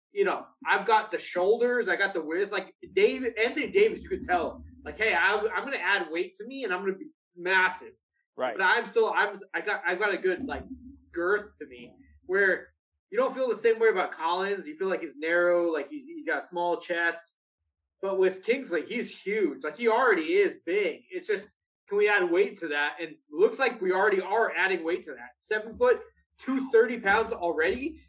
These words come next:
Speaker 1: with one year with Brady
Speaker 2: <laughs>
Speaker 1: Welch, which I've been told is, like, running laps around the previous competition, the
Speaker 2: Dude.
Speaker 1: previous strength and conditioning coach. He's
Speaker 2: Look at Toppin.
Speaker 1: Yeah, Top-, we talked about
Speaker 2: That's right.
Speaker 1: it. I tweeted this out.
Speaker 2: Freak.
Speaker 1: Toppin looks like a fucking Terminator.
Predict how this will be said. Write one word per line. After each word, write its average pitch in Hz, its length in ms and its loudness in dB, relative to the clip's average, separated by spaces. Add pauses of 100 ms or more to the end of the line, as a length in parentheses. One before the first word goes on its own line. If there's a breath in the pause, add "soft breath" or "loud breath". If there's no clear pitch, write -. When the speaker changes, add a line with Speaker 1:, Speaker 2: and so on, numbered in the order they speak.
(160)
Speaker 1:
with 208 200 0 (120)
one 240 220 0
year 220 280 0
with 190 160 0
Brady 185 200 -2
Speaker 2:
<laughs> 180 80 -2
Speaker 1:
Welch, 180 240 -2
which 175 180 -8
I've 190 240 0
been 196 140 2
told 190 360 0
is, 165 200 -10 (120)
like, 147 120 -12 (100)
running 170 400 -2
laps 156 560 -2 (420)
around 170 520 -2
the 160 60 -18
previous 175 440 -2
competition, 202 840 -4 (460)
the 123 60 -4
Speaker 2:
Dude. 131 220 -2
Speaker 1:
previous 202 340 0
strength 220 240 0
and 208 80 -6
conditioning 208 560 -4
coach. 233 400 0 (440)
He's 202 100 -4
Speaker 2:
Look 196 100 0
at 233 140 0
Toppin. 185 440 4 (580)
Speaker 1:
Yeah, 180 240 2 (240)
Top-, 180 200 2 (100)
we 247 200 -6
talked 302 220 4
about - 120 2
Speaker 2:
That's 147 40 0
right. 208 200 2
Speaker 1:
it. - 180 -14
I 247 40 -12
tweeted 294 160 -4
this 196 180 2
out. 285 220 4 (420)
Speaker 2:
Freak. - 240 6
Speaker 1:
Toppin 330 160 6
looks 285 160 -4
like 285 140 2
a 202 40 0
fucking 262 260 -2
Terminator. 320 720 0